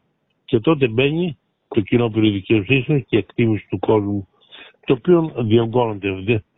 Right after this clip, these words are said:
με διαφόρους τρόπους. Ξέρετε, το, ε, δημιουργούνται κοινωνικά αντανακλαστικά. Αυτό δεν είναι εκτίμηση περί δικαίου αίσθημα. Το κοινό περί δικαίου αίσθημα μπορεί να γίνει νόμος. Αλλά πώς;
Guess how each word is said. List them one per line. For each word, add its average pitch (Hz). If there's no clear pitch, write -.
με 113
διαφόρους 104
τρόπους. 87
Ξέρετε, 143
το, -
ε, 127
δημιουργούνται 127
κοινωνικά 117
αντανακλαστικά. 113
Αυτό 120
δεν 127
είναι 104
εκτίμηση 87
περί 90
δικαίου 85
αίσθημα. -
Το -
κοινό 123
περί 165
δικαίου 107
αίσθημα 110
μπορεί 185
να 175
γίνει 156
νόμος. 110
Αλλά 104
πώς; -